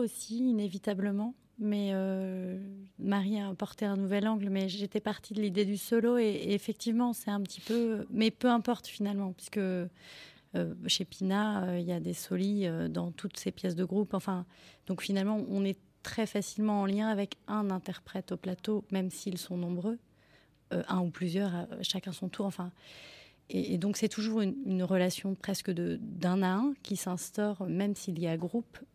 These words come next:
Et cette relation, elle est ce que vous décriviez. Et moi, je l'ai vécue de manière extrêmement intense deux fois dans ma vie, avec deux femmes. Alvin Ailey, Cry, par sa, donc en soixante-quatorze, par sa, que je, donc, je n'ai vue qu'en vidéo,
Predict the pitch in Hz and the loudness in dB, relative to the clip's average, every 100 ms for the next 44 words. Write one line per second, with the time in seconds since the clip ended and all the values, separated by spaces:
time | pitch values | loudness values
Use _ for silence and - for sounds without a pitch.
0 | - 185 175 - 180 - 175 175 220 208 | -4 -2 -2 -4 -4 -4 -2 -2 -2 0
1 | 185 175 175 - 175 170 170 - 190 170 | -2 -4 -4 -4 -2 -2 -4 -2 -4 0
2 | 202 233 214 196 190 208 208 202 180 196 | 2 4 4 2 2 2 2 0 -2 -2
3 | 185 185 185 - - 240 226 214 202 185 | 0 -2 -4 -8 -4 2 4 4 2 0
4 | 208 208 185 202 - - 208 190 175 180 | 0 2 4 2 2 2 2 4 2 -2
5 | 196 - 175 160 156 214 - - 214 226 | -6 -4 -2 -2 2 2 2 0 0 0
6 | - - - - - - - _ _ _ | -6 -20 -20 -20 -20 -20 -20 _ _ _
7 | - - 196 190 226 208 190 190 233 - | -6 0 2 4 4 6 6 4 2 0
8 | - 196 214 233 180 175 175 - 175 - | 2 4 4 2 0 -4 -6 -4 -4 -4
9 | - 165 165 175 185 180 165 175 160 - | -2 -2 -2 -6 -10 -10 -8 -8 -6 -4
10 | 185 190 190 190 - 185 208 190 190 _ | -2 -2 -2 -4 -2 0 0 -2 -8 _
11 | - 190 - - 170 165 175 - 180 170 | -4 -4 -4 -4 -2 -2 -6 -6 -4 -2
12 | 165 170 170 165 175 180 175 220 214 180 | -4 -6 -4 0 2 2 0 0 0 0
13 | 165 | 0